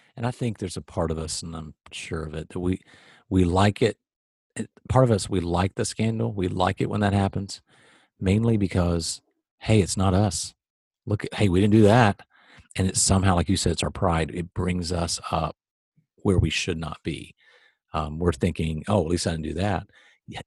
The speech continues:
yet, yet." Um, but, but like you said, you know, we are capable of, of that, of those things. We do understand depravity. We understand how far we could go. And that's why we have to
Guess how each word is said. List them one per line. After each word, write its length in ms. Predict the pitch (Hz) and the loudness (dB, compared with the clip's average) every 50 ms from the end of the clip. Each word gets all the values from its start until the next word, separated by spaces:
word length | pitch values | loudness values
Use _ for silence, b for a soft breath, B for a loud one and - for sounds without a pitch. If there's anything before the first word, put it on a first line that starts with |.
| - - | -10 -10
yet, 140 | - - | -10 -8
yet." 540 | 82 80 82 85 101 107 92 - - - - - _ _ _ _ _ _ _ _ | -6 0 4 6 6 6 4 2 -2 -6 -6 -6 _ _ _ _ _ _ _ _
Um, 220 | - 82 80 80 80 | -4 -2 -2 0 4
but, 240 | 85 87 87 90 - _ _ _ | 4 4 4 4 2 _ _ _
but 140 | - - 82 | -4 -2 -2
like 160 | 80 - - | -2 -2 -2
you 80 | 82 76 | -2 -2
said, 460 | - - 104 104 98 85 82 78 76 - _ _ _ _ _ | 2 4 6 6 6 4 2 -2 -6 -12 _ _ _ _ _
you 100 | - - | -8 -6
know, 140 | 80 78 78 82 | -6 -4 -4 -2
we 220 | - - 101 95 | 2 2 4 4
are 80 | 82 82 | 2 0
capable 800 | - - - 98 110 110 87 82 82 80 78 82 - - - - | -2 0 2 2 2 2 2 0 0 0 0 -2 -2 -6 -8 -4
of, 400 | - 90 87 82 78 - - - _ _ _ _ _ _ _ _ _ _ _ _ _ - | -2 0 0 0 -2 -6 -12 -20 _ _ _ _ _ _ _ _ _ _ _ _ _ -10
of 200 | - 95 82 80 85 | -6 -6 -4 -2 -2
that, 180 | 82 78 - - - _ - | -2 -2 -4 -6 -12 _ -10
of 140 | - 87 82 | -8 -4 -2
those 240 | 85 82 80 - - | -2 -2 -2 -2 -2
things. 460 | - 87 87 80 78 85 85 - - - b b b b b b _ _ | -2 -2 -4 -4 -6 -8 -12 -14 -16 -18 b b b b b b _ _
We 160 | - 90 87 82 | 0 0 2 2
do 240 | 78 92 104 123 | 4 6 8 8
understand 400 | 120 95 80 - - - 80 78 | 8 8 6 2 -2 -2 -2 -2
depravity. 520 | 76 76 - - 78 76 76 76 76 78 76 | -4 -6 -6 -4 -4 -4 -4 -4 -4 -4 -4
We 180 | 73 80 82 82 | -4 -2 -2 0
understand 440 | 87 107 110 98 - - 76 73 - | 0 2 0 0 0 -2 -4 -6 -6
how 120 | 73 73 | -6 -8
far 240 | 71 - - 85 82 | -8 -8 -8 -8 -8
we 100 | 78 78 - | -8 -8 -8
could 120 | - 78 | -10 -12
go. 320 | - 80 78 78 80 85 - _ _ _ _ _ _ _ _ _ _ _ - | -10 -10 -8 -8 -10 -12 -14 _ _ _ _ _ _ _ _ _ _ _ -8
And 460 | - 90 82 80 80 80 78 78 82 82 _ _ _ _ _ _ - | -4 -2 -2 0 0 -2 -4 -6 -10 -14 _ _ _ _ _ _ -6
that's 240 | 85 85 - - | -6 -4 -4 -4
why 140 | - 82 82 | -4 -2 -2
we 140 | 80 80 78 | -2 -2 -2
have 180 | 78 80 78 - | -4 -4 -6 -6
to 220 | - 80 80 80 | -6 -6 -6 -6